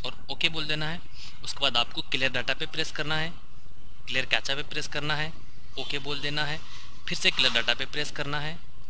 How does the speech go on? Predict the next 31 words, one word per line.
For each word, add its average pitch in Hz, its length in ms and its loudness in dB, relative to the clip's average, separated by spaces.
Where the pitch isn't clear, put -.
delete 151 320 4
all 131 180 4
data 123 220 0
पे 220 140 2
ओके 156 200 0
बोल 131 180 -2
देना 120 200 -2
है। 175 160 -2
delete 180 260 2
all 143 200 4
data 135 180 -2
पे 160 60 0
ओके 143 220 0
बोलने 123 180 0
के 123 100 -2
बाद 151 160 0
आपका 117 280 0
जितना 123 300 -2
भी 170 80 -4
WhatsApp 123 400 -2
का 151 60 0
डेटा 120 260 0
था 170 200 -2
जा 135 120 6
सकता - 300 0
है। 101 180 0
ऐप 170 180 6
परमिशन 151 320 0
में 151 120 0
जाना 143 240 0
है, 170 160 -2